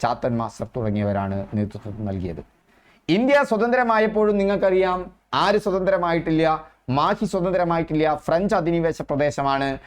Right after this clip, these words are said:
ആയിരത്തി തൊള്ളായിരത്തി നാൽപത്തിയെട്ടിൽ ഫ്രഞ്ച് അധിനിവേശത്തിനെതിരെ അവിടെ നടന്ന മഹാജനസഭയുടെ നേതൃത്വത്തിൽ നടന്ന ഐ കെ, ഐ കെ കുമാരൻ മാസ്റ്റർ നേതൃത്വം നൽകിയ മാഹി വിമോചന സമരം ആയിരത്തി തൊള്ളായിരത്തി അമ്പത്തിനാലിലാണ് തുടർന്ന് മാഹി സ്വതന്ത്രമാകുന്നത്.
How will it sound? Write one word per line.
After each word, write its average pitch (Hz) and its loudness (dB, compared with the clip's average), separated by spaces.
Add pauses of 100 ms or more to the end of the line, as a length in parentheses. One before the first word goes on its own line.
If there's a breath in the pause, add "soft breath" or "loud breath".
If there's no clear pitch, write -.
(240 loud breath)
ആയിരത്തി 214 2
തൊള്ളായിരത്തി 214 2
നാൽപത്തിയെട്ടിൽ 156 0 (440 loud breath)
ഫ്രഞ്ച് 220 2
അധിനിവേശത്തിനെതിരെ 180 0
അവിടെ 165 2
നടന്ന 143 0
മഹാജനസഭയുടെ 165 0
നേതൃത്വത്തിൽ 143 -2
നടന്ന 131 -2 (160)
ഐ - -8
കെ, - -8 (220)
ഐ 170 0
കെ 208 4
കുമാരൻ 208 0
മാസ്റ്റർ 180 -2
നേതൃത്വം 143 -2
നൽകിയ 123 0 (120)
മാഹി 127 -2
വിമോചന 113 -2
സമരം 117 -6 (340 soft breath)
ആയിരത്തി 131 0
തൊള്ളായിരത്തി 143 -2
അമ്പത്തിനാലിലാണ് 131 -2
തുടർന്ന് 113 -2
മാഹി 110 -2
സ്വതന്ത്രമാകുന്നത്. 92 -4